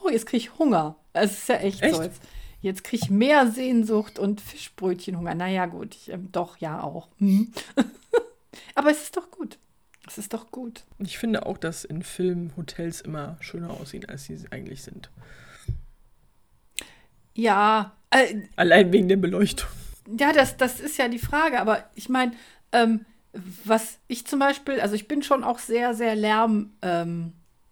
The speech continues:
Speaker 1: se-, sensibel. Ich bin ja bei so ziemlich allem sensibel. Und, und das ist schon, hellhörig darf's auch nicht sein. Und wenn du halt ein tolles Zimmer hast, das ist aber direkt am Versorgungsschacht, ne?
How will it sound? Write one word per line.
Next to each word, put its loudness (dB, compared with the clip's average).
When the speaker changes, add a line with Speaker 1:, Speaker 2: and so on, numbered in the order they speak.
Speaker 1:
se-, -14
sensibel. -2
Ich -20
bin 0
ja 2
bei -2
so -12
ziemlich -6
allem -2
sensibel. -4
Und, 2
und -2
das 2
ist -4
schon, 6
hellhörig 4
darf's 0
auch 0
nicht 4
sein. 4
Und -4
wenn 0
du 2
halt -2
ein -2
tolles -6
Zimmer 2
hast, -4
das -8
ist -10
aber -4
direkt -4
am 0
Versorgungsschacht, 4
ne? 2